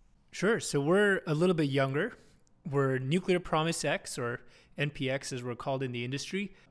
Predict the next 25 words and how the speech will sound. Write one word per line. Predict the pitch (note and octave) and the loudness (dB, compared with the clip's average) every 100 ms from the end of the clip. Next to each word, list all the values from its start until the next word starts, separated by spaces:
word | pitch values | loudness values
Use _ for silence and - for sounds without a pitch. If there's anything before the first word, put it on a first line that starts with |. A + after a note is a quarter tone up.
| - - | -20 -2
My | D#3 G3+ | 4 6
background | G3 G3 G3+ F#3+ F3+ F3 - | 8 6 6 2 2 0 0
is | D#3+ E3 E3 C#3 - - _ - | 2 4 2 -2 -8 -16 _ -2
in | D3+ | 0
the | D3 | 2
nuclear | D3 D3+ D3+ C#3+ | 0 0 2 2
industry. | C#3 C#3+ - C#3+ C3+ C3+ C3 | 2 -2 -2 0 0 0 -2
I'm | C#3+ B2+ | -6 -4
a | |
nuclear | B2+ D3+ - C#3 | -2 -2 0 2
engineer, | C3+ C3+ C3+ C3+ C3+ C3 - - - - - | 2 0 -2 -2 0 -2 -4 -16 -20 -20 -10
and | C3+ C3 | -4 -2
I've | C#3 | 0
been | C#3+ | 0
in | D#3+ | 0
the | D#3 C#3 | 2 2
industry | C#3 - D3 C3+ | 0 -4 -2 -2
for | C3 - B2+ B2+ B2 B2 B2 - | -2 -6 -2 0 0 0 -4 -8
about | B2+ B2+ A#2+ | -4 -2 -2
fifteen | - D3 - C3 A#2 | -4 -4 -4 -4 -2
years. | C3 F#3+ A3+ - - - _ _ - | -2 -2 -4 -10 -16 -20 _ _ -10
About | C#3 F3+ A3+ | 2 4 2
five | - E3 E3+ F#3+ E3 | -2 0 2 0 -4
years | D#3 E3 F#3+ E3+ | 0 0 0 -2
ago, | F3+ F3 F#3 G3 F#3 | -4 -2 -2 -2 -2